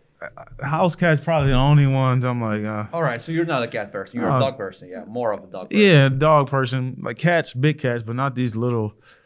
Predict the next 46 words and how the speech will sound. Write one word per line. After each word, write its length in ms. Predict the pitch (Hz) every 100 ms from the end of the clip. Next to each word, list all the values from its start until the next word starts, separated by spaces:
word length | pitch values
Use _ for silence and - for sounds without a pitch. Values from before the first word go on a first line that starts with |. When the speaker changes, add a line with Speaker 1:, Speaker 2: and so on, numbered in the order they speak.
| _ _ _ - -
Speaker 1:
annoying 400 | 113 135 127 113
cats 200 | 131 123
that 100 | 107
climb 280 | 147 135 131
on 80 | 117
your 100 | 107
shoulder 560 | - 143 135 127 117
and, 200 | 110 95 - _ _ 135
and 120 | 107
stuff 200 | - 113
like 180 | 101 101
that. 100 | -
Speaker 2:
Hey, 200 | 127 110 117
that's 240 | 120 123
a 20 |
very 280 | 123 120 127
serious 320 | 117 123 110 -
question 300 | 113 - 98
for 80 | 101
you. 40 | 117
What's 260 | 123 131
your 100 | 135
favorite 420 | - 135 120 123
kind 220 | - 113 110
of 380 | 101 98 104 104
breed 280 | 120 110
o-, 160 | 98 85
of 160 | 95 95
dogs? 340 | 95 78 - - _ _ _ _ _ _ _ _ _ _ _ _ _ _ -
Speaker 1:
Um, 720 | 110 113 113 117 113 113 110 - _ _ _ -
I, 240 | 175 175 135
I 120 | 160
grew 280 | 156 160 151
up 100 | 135 - _ _ _ _
with 200 | 127 107
pit 200 | 135 120
bulls. 280 | 113 107 104
I 100 | 123
know 160 | 143
they're 160 | 139 123
wild 360 | 113 123 117 110
and 80 |
crazy, 360 | 107 120 117 113
but 280 | 104 101 -
that's 280 | 123 120 -
what, 220 | 110